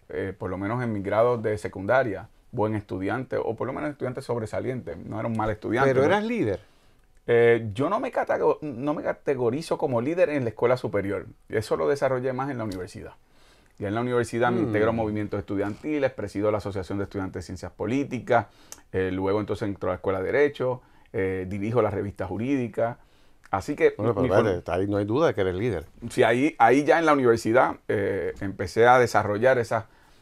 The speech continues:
Speaker 1: eh, digamos, esas cualidades. Pero yo era incluso tímido, eh.
Speaker 2: O sea que te podríamos decir que tu, tu despertar, eh, como,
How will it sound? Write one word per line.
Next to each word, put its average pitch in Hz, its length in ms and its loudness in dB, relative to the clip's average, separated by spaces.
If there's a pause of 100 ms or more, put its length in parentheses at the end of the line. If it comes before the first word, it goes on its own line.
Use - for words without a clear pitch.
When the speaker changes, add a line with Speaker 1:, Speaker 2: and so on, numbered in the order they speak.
(140)
Speaker 1:
eh, 95 320 -2
digamos, 104 400 0
esas 151 140 -8
cualidades. 113 600 4 (680)
Pero 120 220 10
yo 117 140 2
era 147 140 6
incluso 135 400 0
tímido, 120 480 -2 (160)
eh. 101 420 -4
Speaker 2:
O 131 80 -2
sea 170 140 2
que 151 320 -4
te 127 140 0
podríamos 117 400 -2
decir 175 200 -10
que 135 140 -2
tu, 120 300 -6 (220)
tu 113 280 -2
despertar, 110 880 0 (340)
eh, 110 540 0
como, 95 760 -2